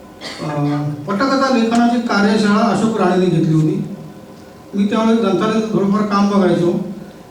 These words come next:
तिथे माझी त्यांच्याशी भेट झाली. त्यानंतर मधल्या काळात पुन्हा संपर्क नव्हता.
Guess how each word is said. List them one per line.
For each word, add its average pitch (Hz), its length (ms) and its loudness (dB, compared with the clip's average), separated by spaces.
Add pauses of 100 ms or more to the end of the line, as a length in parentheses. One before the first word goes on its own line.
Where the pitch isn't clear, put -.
(120)
तिथे 208 200 0
माझी 240 220 4
त्यांच्याशी 214 360 -2
भेट 165 240 2
झाली. 135 240 0 (1080)
त्यानंतर 226 300 2
मधल्या 214 260 2
काळात 226 220 0
पुन्हा 214 280 0
संपर्क 196 440 2
नव्हता. 156 440 0